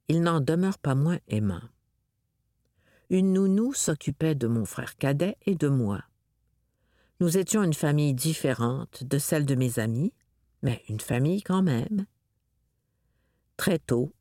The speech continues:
Naomi s'intéresse aux arts. Dès le secondaire, elle est inscrite à un programme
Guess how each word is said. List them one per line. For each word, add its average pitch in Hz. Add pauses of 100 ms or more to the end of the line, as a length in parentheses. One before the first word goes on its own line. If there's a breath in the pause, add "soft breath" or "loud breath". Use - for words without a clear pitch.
Naomi 147
s'intéresse 156
aux 120
arts. 107 (580)
Dès 190
le 170
secondaire, 135 (440)
elle 180
est 226
inscrite -
à 127
un 127
programme 147